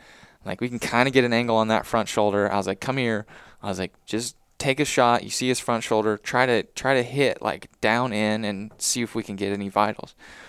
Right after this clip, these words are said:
Boom, takes a shot. And this thing, like, kicks a little bit, but doesn't really move that much. I'm like, "Uh,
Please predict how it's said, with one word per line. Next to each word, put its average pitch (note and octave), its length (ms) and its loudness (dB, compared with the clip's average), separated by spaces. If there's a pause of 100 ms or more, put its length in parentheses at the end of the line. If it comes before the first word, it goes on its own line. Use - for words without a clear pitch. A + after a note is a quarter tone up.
(140)
Boom, B2+ 240 0
takes A#2+ 220 -6
a G#2+ 40 -8
shot. B2 280 -2
And A2+ 100 -6
this C#3+ 120 -4
thing, E3+ 160 0
like, - 200 -6
kicks - 260 -2
a F#3+ 60 2
little G3 180 2
bit, G#3 280 0 (300)
but - 120 -10
doesn't B2+ 240 2
really B2+ 160 -2
move A#2+ 220 -4
that E2 180 -4
much. - 280 -14 (460)
I'm G2 100 -10
like, - 300 -10 (680)
"Uh, C3+ 460 -12